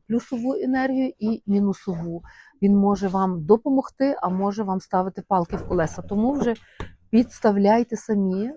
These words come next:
що це імператор. Це установи, чи це людина, яка якимсь чином впливає на вас, чи допоможе вам, чи від неї щось залежить.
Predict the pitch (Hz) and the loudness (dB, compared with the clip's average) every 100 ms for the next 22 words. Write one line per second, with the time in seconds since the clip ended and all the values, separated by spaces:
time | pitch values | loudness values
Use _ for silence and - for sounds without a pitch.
0 | _ - _ 214 - 190 185 - 175 175 | _ -20 _ 0 0 -2 -2 -2 -2 -2
1 | 185 - - 190 196 185 - _ - 226 | -6 -6 0 0 0 -4 -18 _ -8 -6
2 | - 214 214 208 180 202 269 - - - | 4 6 6 4 2 0 -2 -4 -18 -20
3 | - _ _ _ _ _ _ _ _ 196 | -20 _ _ _ _ _ _ _ _ -14
4 | - 247 247 - 208 226 190 190 175 202 | 0 2 2 0 0 2 6 6 4 -2
5 | 277 262 185 - 208 208 233 208 - 202 | -4 -4 -4 -4 -4 -2 0 -2 -4 -6
6 | 196 - 202 185 180 - - - 196 190 | -6 -6 -4 -4 -4 -8 -14 -2 2 4
7 | 180 175 165 165 160 - - - 196 208 | 4 2 -4 -6 -6 -8 -18 -4 0 0
8 | - 233 226 202 180 165 165 160 170 _ | 0 2 2 2 -2 -8 -8 -10 -12 _
9 | _ _ - - 208 208 220 240 233 - | _ _ -14 0 2 4 4 4 2 0
10 | 240 202 226 226 196 175 165 170 - | -2 2 4 6 4 2 -2 -8 -12